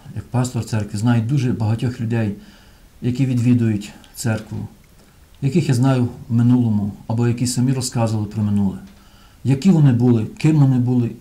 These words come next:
і які вони стали, коли Бог війшов у їхнє життя. Зараз до нас в церкву приходить молодий чоловік, юнак, якого звати Василь. Він в минулому був наркоман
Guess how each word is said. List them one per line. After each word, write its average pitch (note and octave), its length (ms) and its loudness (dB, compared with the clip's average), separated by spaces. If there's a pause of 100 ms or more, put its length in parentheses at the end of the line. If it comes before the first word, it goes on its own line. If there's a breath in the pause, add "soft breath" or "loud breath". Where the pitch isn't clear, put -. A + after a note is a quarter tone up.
і C#3 80 4
які C3 240 2
вони A#2 200 2
стали, A2+ 480 -4 (500 loud breath)
коли A2 440 -2 (480)
Бог C3 440 -2 (100)
війшов A#2 560 -4
у G#2+ 80 -4
їхнє G#2 280 -4
життя. G2+ 340 -6 (680 soft breath)
Зараз D#3 300 0
до C#3 80 2
нас C3+ 360 4 (140)
в - 40 -20
церкву B2 300 -4
приходить A#2 560 -2 (100)
молодий A2+ 400 0
чоловік, A#2 480 -4 (800 soft breath)
юнак, A2+ 440 0
якого G#2 280 -4
звати G2+ 380 -4 (120)
Василь. G2 380 -4 (480 loud breath)
Він C#3+ 100 4
в D3+ 40 6
минулому C#3+ 340 6
був B2 340 2
наркоман A2+ 500 -2